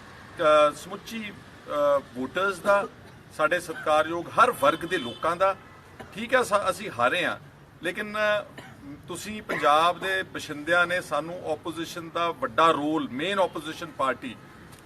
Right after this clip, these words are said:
ਅਕਾਲੀ ਦਲ ਨੂੰ ਬਿਲਕੁਲ ਦਰਕਿਨਾਰ ਕਰਤਾ, ਉਹਨੂੰ ਹਾਸ਼ੀਏ ਤੇ ਭੇਜ ਦਿੱਤਾ ਵਾ।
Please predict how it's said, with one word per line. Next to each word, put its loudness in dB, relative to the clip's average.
ਅਕਾਲੀ 4
ਦਲ 0
ਨੂੰ -8
ਬਿਲਕੁਲ -6
ਦਰਕਿਨਾਰ 4
ਕਰਤਾ, 0
ਉਹਨੂੰ 0
ਹਾਸ਼ੀਏ 0
ਤੇ -8
ਭੇਜ -8
ਦਿੱਤਾ -4
ਵਾ। -4